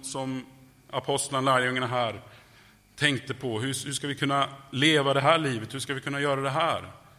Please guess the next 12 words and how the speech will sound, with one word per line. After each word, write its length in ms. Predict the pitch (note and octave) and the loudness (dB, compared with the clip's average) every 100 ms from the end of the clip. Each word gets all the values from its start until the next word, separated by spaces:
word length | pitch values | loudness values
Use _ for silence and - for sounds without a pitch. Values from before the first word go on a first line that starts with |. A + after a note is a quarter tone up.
| - | -14
Ge 260 | A2 C3 C#3 | -2 2 2
oss 180 | C3+ | 0
mer 220 | C#3+ C#3+ C3+ | 2 2 2
tro", 420 | C3+ D#3 E3 G2 F2+ - - - - - _ - - - | 0 -2 -2 -4 -10 -18 -20 -20 -20 -20 _ -20 -20 -12
säger 280 | - G#2+ | -6 -6
de. 140 | F#2+ F2 - - - _ _ _ - - - - _ _ _ _ _ _ _ - | -6 -12 -16 -20 -20 _ _ _ -20 -20 -20 -20 _ _ _ _ _ _ _ 0
Men 320 | C#3+ D3+ D3 - - - - - - A#2 | 4 4 2 -8 -18 -14 -14 -14 -16 -10
så 140 | - | -4
svarar 360 | D#3+ F#3+ E3 E3+ | 2 6 8 8
Herren 300 | D#3+ B2+ B2 | 8 6 4
här 280 | A2 G2 F2 - - - | 2 0 -6 -18 -20 -6
att 280 | B2+ - | -6 -6